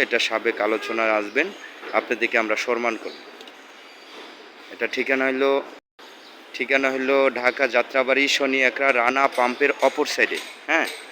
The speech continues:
রানা পাম্পের অপর সাইডে শনি একরা। যারা নেবেন দ্রুত আমাদের সাথে যোগাযোগ করবেন।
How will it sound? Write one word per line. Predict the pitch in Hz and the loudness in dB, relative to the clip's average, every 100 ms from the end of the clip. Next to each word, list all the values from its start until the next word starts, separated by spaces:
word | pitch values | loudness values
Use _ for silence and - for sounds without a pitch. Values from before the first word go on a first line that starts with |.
| - - - 98 | -20 -20 -8 -2
রানা | 113 131 131 | 2 2 2
পাম্পের | 135 127 139 | 0 2 4
অপর | 127 139 131 | 4 2 0
সাইডে | 135 123 160 214 - - - | 2 2 0 -4 -16 -12 -6
শনি | - 131 131 120 | -2 2 2 2
একরা। | 139 165 220 - - - - | 2 0 -2 -18 -20 -20 -4
যারা | 113 123 | 0 2
নেবেন | 131 135 165 131 | 2 0 -2 -2
দ্রুত | 131 160 156 180 160 | 0 2 2 2 4
আমাদের | 135 131 139 | 2 0 0
সাথে | 135 120 | -2 0
যোগাযোগ | 123 127 123 - | 2 2 2 0
করবেন। | 117 131 | 0 0